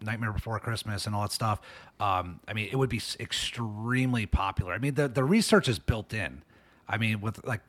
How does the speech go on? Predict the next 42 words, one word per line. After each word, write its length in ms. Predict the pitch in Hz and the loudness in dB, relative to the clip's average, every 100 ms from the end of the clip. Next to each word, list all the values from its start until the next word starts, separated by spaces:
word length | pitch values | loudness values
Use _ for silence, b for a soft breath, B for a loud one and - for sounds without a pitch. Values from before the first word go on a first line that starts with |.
| 113 | -8
you 80 | 120 | -4
said, 260 | - 131 101 | 0 0 2
you 100 | 113 | 0
have 100 | 107 | 0
to 100 | 110 | -4
buy 240 | 87 120 | -2 -4
a 60 | 123 | -4
ticket 340 | - - 113 | -6 -8 -6
to 120 | 110 | -6
an 60 | 107 | -4
after 320 | 107 110 120 | 0 0 0
party 420 | - 104 90 85 | -2 0 0 0
and 80 | 87 | -2
then 100 | 101 | -2
wait 180 | 101 104 | -4 -4
two 240 | - 123 | -4 -2
<laughs> 200 | 107 - | -2 0
hours 220 | 143 - - | -4 -4 -6
for 200 | - 151 - B 247 135 | -2 -2 -4 B -2 0
a 100 | 127 | 2
picture. 360 | 139 127 - | 0 0 0
I 40 | 113 | 2
mean, 160 | 113 | 2
like, 180 | 113 107 | 0 -2
what, 200 | 113 120 | -2 0
that 180 | 131 - | -2 -2
tells 400 | - 143 170 131 | 2 8 8 8
you 60 | |
the 80 | 123 | 2
popularity 880 | - 123 123 110 110 117 110 87 82 B B B | 0 -2 -2 -2 2 4 4 2 -2 B B B
of 140 | 110 98 | -4 -2
the 60 | |
character 400 | 101 117 110 - | 0 2 2 2
in 60 | 110 | 0
the 60 | 90 | 0
franchise 560 | 107 101 104 98 92 | 0 0 0 -2 0
right 160 | 92 90 | -2 -2
there. 140 | 107 | -4
So 120 | 87 101 | -4 -6
I'm 60 | |
surprised 580 | - 117 - 113 120 92 | -4 -2 0 0 0 0
that, 160 | 95 | -2